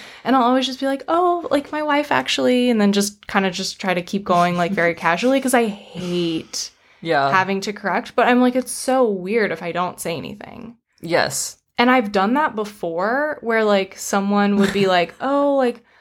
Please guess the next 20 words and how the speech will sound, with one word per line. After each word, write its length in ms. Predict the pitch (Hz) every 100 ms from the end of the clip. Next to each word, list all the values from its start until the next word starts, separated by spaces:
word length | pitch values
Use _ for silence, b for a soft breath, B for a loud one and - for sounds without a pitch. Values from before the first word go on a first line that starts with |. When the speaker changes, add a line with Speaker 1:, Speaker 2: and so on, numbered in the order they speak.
| b b b
Speaker 1:
oh, 100 | 262
you're 140 | 277 254
getting 260 | 262 254
married 420 | 233 254 254 247 247
soon. 300 | 240 233 233
Like, 160 | 214
what 100 | 233
a 60 | 247
lucky 360 | 220 226 226 214
guy," 460 | 208 208 208 202
and 220 | 202 190
stuff 200 | 196 202
like 160 | 208 196
that. 120 | 196
And 60 | 196
I 100 | 190
would 80 | 196
just 200 | 208 208
kinda, 160 | 240 214
like, 300 | 202 202